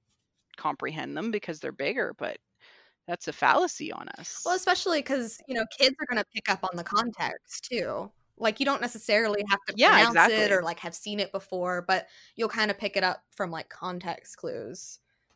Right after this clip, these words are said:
Speaker 2: Um, which I always liked, people would headcanon, like,
Speaker 1: Yeah.
Speaker 2: you know, Hermione is so book smart and she would read all these,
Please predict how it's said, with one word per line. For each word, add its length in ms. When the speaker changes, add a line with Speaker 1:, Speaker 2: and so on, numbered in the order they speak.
Speaker 2:
Um, 200
which 140
I 160
always 280
liked, 440
people 240
would 100
headcanon, 840
like, 240
Speaker 1:
Yeah. 120
Speaker 2:
you 120
know, 180
Hermione 640
is 140
so 160
book 280
smart 440
and 100
she 120
would 140
read 200
all 140
these, 400